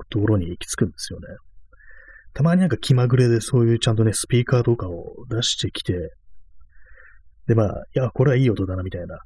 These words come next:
っぱイヤホンとかで聞いてるのよりは全然違うっていうことを、まあ、思うんですけども、なんかそれもね、本当になんかこう、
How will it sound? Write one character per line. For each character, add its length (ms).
っ 20
ぱ 60
イ 60
ヤ 120
ホ 120
ン 60
と 80
か 80
で 80
聞 120
い 20
て 100
る 100
の 80
よ 100
り 80
は 60
全 140
然 120
違 200
う 40
っ 40
て 60
い 60
う 200
こ 140
と 140
を、 160
ま 100
あ、 40
思 180
う 40
ん 40
で 100
す 80
け 80
ど 80
も、 240
な 80
ん 20
か 60
そ 160
れ 80
も 200
ね、 200
本 180
当 80
に 60
な 60
ん 20
か 100
こ 300
う、 40